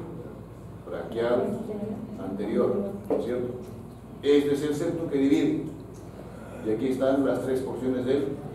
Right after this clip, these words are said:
tríceps. Este es medial. Pues acá va a estar el nervio cubital, mediano, la arteria y vena.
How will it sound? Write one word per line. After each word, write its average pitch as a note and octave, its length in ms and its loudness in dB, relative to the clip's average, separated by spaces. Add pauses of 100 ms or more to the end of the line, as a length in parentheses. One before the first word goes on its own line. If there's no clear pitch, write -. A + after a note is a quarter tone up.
(340)
tríceps. B3+ 680 0 (3500)
Este A#2+ 180 -2
es A#2+ 60 -2
medial. D3 500 4 (300)
Pues - 100 -8
acá G#2 180 -4
va A#2 80 2
a - 40 -2
estar A#2+ 220 0
el A2 120 -2
nervio A#2 960 4 (880)
cubital, A#2 920 6
mediano, A2+ 1300 4 (120)
la G2+ 160 2
arteria A2+ 880 2
y G2 80 0
vena. A#2+ 440 0